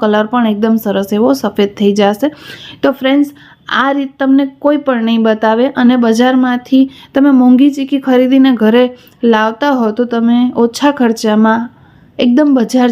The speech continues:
જેવી જ ચીકી ઘરે બનાવી શકો છો, જો તમે આ રીતના બનાવશો તો. અહીં મેં સિંગના દાણા એડ કરી દીધા છે, ગેસની ફ્લેમ મારી બંધ છે. હવે સિંગના દાણામાં બધો જ ગોળ મિક્સ થઈ જાય એ રીતે આપણે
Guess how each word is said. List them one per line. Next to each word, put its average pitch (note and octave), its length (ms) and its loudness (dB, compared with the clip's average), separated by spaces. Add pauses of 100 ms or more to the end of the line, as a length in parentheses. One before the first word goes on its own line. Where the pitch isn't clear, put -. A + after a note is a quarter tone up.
જેવી A3+ 240 2
જ A3 140 -2
ચીકી A#3+ 340 -2
ઘરે G#3+ 300 2
બનાવી G3+ 400 -2
શકો G#3 320 0
છો, D4+ 180 2
જો C4 160 2
તમે A#3+ 240 0 (140)
આ - 20 0 (120)
રીતના G3+ 360 -2
બનાવશો G3+ 480 0
તો. C#4+ 80 2 (440)
અહીં C4+ 220 4
મેં C#4+ 220 2
સિંગના A#3+ 460 0
દાણા G#3+ 300 2
એડ A3 140 -4
કરી A#3+ 240 0
દીધા B3 320 0
છે, C4 220 -2
ગેસની G#3+ 380 -2
ફ્લેમ G#3 260 0
મારી G3 280 0
બંધ A#3+ 320 4
છે. C4+ 140 0 (340)
હવે C4 160 0 (120)
સિંગના C#4 360 2 (100)
દાણામાં A#3+ 600 -2
બધો A3 320 0 (120)
જ A3 140 -2
ગોળ A#3 200 2 (100)
મિક્સ A3 260 -4
થઈ A#3+ 220 2
જાય G#3+ 260 0
એ A3+ 80 -2
રીતે A3 200 -2 (100)
આપણે G3 280 0